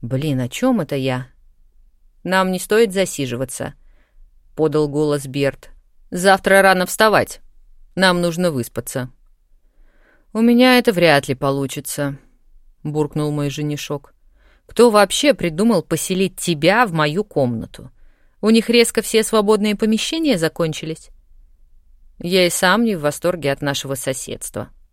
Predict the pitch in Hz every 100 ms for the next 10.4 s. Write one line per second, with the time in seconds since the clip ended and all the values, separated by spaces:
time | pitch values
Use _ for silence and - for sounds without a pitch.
0 | _ _ _ - - 147 156 165 160 -
1 | 143 139 143 139 131 - 123 117 - -
2 | - - - - - 262 247 233 226 180
3 | 208 247 262 269 254 240 196 - 180 180
4 | - - 123 120 - 127 135 143 - -
5 | - _ _ - _ _ _ _ _ 147
6 | 165 160 160 165 156 156 151 - 175 202
7 | 208 156 139 165 180 160 143 139 139 147
8 | 160 156 135 127 113 110 - _ _ _
9 | - _ _ - 143 127 127 - 127 127
10 | 135 131 123 -